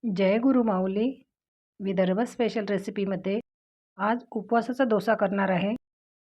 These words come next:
उपवासाचे तेच ते पदार्थ खाऊन कंटाळा आला असेल तर झटपट होणारा हा डोसा करून बघाच. त्यासोबत उपवासाची बटाटा भाजी आणि चटणीसुद्धा.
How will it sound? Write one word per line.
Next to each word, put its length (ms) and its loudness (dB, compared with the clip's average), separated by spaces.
उपवासाचे 800 2
तेच 280 2
ते 60 0
पदार्थ 400 2
खाऊन 260 2
कंटाळा 460 0
आला 220 2
असेल 440 -4
तर 220 2
झटपट 480 -2
होणारा 380 2
हा 120 0
डोसा 440 0
करून 360 2
बघाच. 480 2
त्यासोबत 600 0
उपवासाची 600 0
बटाटा 420 2
भाजी 400 2
आणि 280 0
चटणीसुद्धा. 680 2